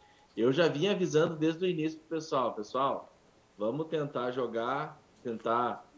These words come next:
jogar, mas não se matar ao máximo, porque a gente vai ter um regional." E foi, cara, foi o que aconteceu, mas a galera deu conta e graças a Deus saímos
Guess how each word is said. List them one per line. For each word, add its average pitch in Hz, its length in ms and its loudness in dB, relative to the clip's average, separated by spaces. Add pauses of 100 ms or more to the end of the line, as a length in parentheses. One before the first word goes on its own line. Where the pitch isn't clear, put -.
(120)
jogar, 151 720 2 (160)
mas 131 260 -2
não 151 200 0
se 208 160 -4
matar 165 600 -2 (120)
ao 147 160 -4
máximo, 131 560 -4
porque 123 220 -4
a 117 40 2
gente 120 240 -4
vai 135 120 2
ter 123 160 2
um 135 100 -2
regional." 135 640 0 (640)
E 349 60 0
foi, 240 280 6
cara, 120 240 0
foi 135 180 0
o 151 40 -8
que 175 60 -2
aconteceu, 170 500 0
mas 127 180 0
a 127 80 2
galera 151 320 2
deu 160 180 2
conta 143 460 -2
e - 20 -4
graças 127 380 -4
a 127 80 0
Deus 120 300 0
saímos 135 500 -6